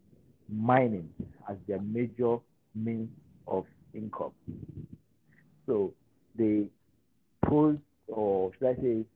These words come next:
made a case for us to be, uh, uh, the, the focus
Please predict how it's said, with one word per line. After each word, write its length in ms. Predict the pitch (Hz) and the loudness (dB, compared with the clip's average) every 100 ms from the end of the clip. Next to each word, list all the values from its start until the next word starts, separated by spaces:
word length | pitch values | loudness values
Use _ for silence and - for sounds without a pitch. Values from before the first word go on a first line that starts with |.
| - | -12
made 400 | 120 123 147 147 | -6 0 2 4
a 260 | 127 - - | 2 2 4
case 200 | 156 90 - | 4 0 0
for 300 | 107 120 95 | 2 4 2
us 60 | - _ _ _ _ _ _ | -2 _ _ _ _ _ _
to 80 | 113 | -6
be, 340 | 107 123 120 120 - - - | -2 0 0 -4 -10 -8 2
uh, 420 | 95 92 87 82 - | 4 6 4 2 0
uh, 220 | 101 95 - - 101 | 2 2 2 -6 -10
the, 140 | 101 92 | -8 -8
the 80 | 98 - | -8 -4
focus 280 | 143 123 120 | -4 0 0